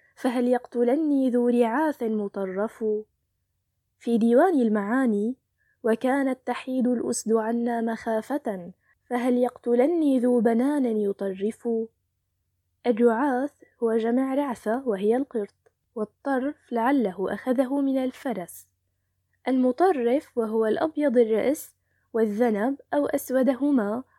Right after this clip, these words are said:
وسائره مخالف لذلك. الهامش رقم اثنان للبيت: "تكلفت جملا وهي عنك بخيلة،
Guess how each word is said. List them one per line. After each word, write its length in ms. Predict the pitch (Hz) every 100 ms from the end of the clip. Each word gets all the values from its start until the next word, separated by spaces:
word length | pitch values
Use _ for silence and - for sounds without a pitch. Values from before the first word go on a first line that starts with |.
| -
وسائره 720 | 240 240 233 339 349 220 202
مخالف 580 | 185 175 247 254 269 285
لذلك. 600 | 277 294 262 165 160 175 _ _ _ _ _ _ _ -
الهامش 500 | 247 240 254 247 -
رقم 280 | 359 370 262
اثنان 600 | 226 - 233 233 214 262
للبيت: 680 | 262 214 190 196 226 277 _ _ _ _ _ _ _
"تكلفت 680 | 277 262 247 254 339 - -
جملا 560 | 247 240 247 240 233
وهي 320 | 226 226 220 226
عنك 340 | 214 233 233
بخيلة، 960 | 220 214 - 214 214 254 - 233 226